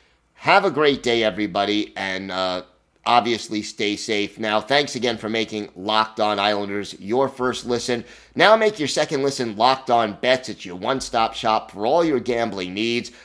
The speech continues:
Locked On Bets is hosted by your boy Q with expert insight and analysis by Lee Sterling.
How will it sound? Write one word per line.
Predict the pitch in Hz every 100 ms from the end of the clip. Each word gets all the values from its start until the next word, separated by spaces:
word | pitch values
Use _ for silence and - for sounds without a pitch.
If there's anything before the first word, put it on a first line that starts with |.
| _ -
Locked | 101 110 -
On | 104 104
Bets | 90 107 -
is | 95 113
hosted | 107 107 107
by | 87
your | 101 104 110
boy | 92 101 98
Q | - 143 165
with | 131 92 -
expert | 127 - - 120 -
insight | 127 123 120 120
and | 101
analysis | 101 107 117 113 107 107
by | - 95 90
Lee | 104 143
Sterling. | 123 - 151 180 170 127 120